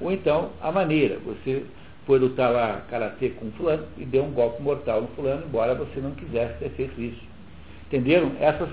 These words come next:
essas aqui são as circunstâncias que criam a involuntariedade do ato. Quer dizer, qualquer um que tenha, é, ocorrido em qualquer dessas cinco, né, porque a primeira não se aplica, né,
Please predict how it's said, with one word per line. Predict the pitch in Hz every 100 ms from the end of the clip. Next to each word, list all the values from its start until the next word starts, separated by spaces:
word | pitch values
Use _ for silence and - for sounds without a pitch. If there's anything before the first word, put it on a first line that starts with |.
| - - - -
essas | 139 127 127
aqui | - 165 170
são | 156
as | 131 -
circunstâncias | 208 202 143 127 151 165 - - - - - - - - - - - -
que | 147
criam | 131 - 165 202 185 127 117 - -
a | 135
involuntariedade | 160 214 208 143 165 156 135 143 131 113 123 131
do | 139 117
ato. | 104 - - - - - - - -
Quer |
dizer, | 117
qualquer | 156 - 190 214
um | 180 156
que | - 131 120 113 - -
tenha, | 151 160 143 127 -
é, | 127 120 113 113 - -
ocorrido | 131 165 147 127 113
em | 107
qualquer | 107 131 165 175
dessas | 151 139 - 113 - - -
cinco, | 180 - 117
né, | 135
porque | 131 -
a | 139
primeira | 135 147 175
não | 180 -
se | -
aplica, | - 151 98
né, | - 139